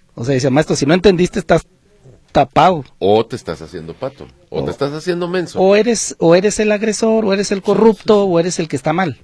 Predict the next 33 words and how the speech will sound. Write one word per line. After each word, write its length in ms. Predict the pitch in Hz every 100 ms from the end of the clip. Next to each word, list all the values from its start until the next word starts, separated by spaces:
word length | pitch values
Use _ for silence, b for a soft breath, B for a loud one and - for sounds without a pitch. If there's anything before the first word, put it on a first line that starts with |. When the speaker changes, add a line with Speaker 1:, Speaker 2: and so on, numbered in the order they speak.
| - -
Speaker 2:
Los 240 | 76 71
mensajes 460 | 80 82 90 113 -
que 120 | 104
le, 340 | 82 78 73 64 _ -
que 100 | 71
le 100 | 73
mandó 560 | 73 78 82 87 95
a 100 | 90
Donald 340 | 82 85 90 82
Trump, 460 | 85 80 85 87 90
a 80 |
Vladimir 420 | 76 82 80 69 78
Speaker 1:
Todos. 340 | 101 87 82
Speaker 2:
Putin. 340 | - 87 87 85 B -
Speaker 1:
Pero 180 | 175
fíjate, 600 | 175 214 214 196 135 123 -
lo, 180 | 151 -
eh, 300 | - - - _ -
mensajes 440 | 160 151 190 220
tan 160 | 185 156
simples 360 | 185 185 208
como 220 | - 170 156
el 80 |
de 120 | 143 143
la, 420 | 135 135 131 127
la 180 | 156 127
chava 280 | - 156 175
esta 420 | 156 190 170 147
trans, 560 | - 147 165 - - - b b b b
que 100 | 156
le 80 | 143
dice, 300 | 156 - 151
"Oiga, 400 | 180 214 190